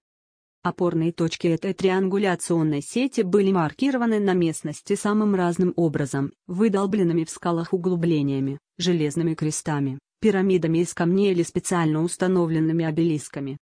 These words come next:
Часто их помечали кирпичом из песчаника, заложенным на дно ямы, иногда это был гранитный куб с полостью, залитой свинцом,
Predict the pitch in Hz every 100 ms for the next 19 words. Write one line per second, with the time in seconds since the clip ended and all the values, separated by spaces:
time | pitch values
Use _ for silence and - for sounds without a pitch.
0 | _ _ - 240 269 - 165 233 226 -
1 | 190 180 208 180 170 - 160 185 - 190
2 | 175 - 180 - 170 147 139 - 143 139
3 | _ 190 208 220 226 208 196 185 170 170
4 | 185 180 220 240 196 196 _ 196 196 196
5 | 196 180 185 180 185 180 180 175 156 147
6 | 165 - 190 - - 175 160 156 - -
7 | 143 151 _ - 175 196 190 190 175 156
8 | 170 175 - 151 139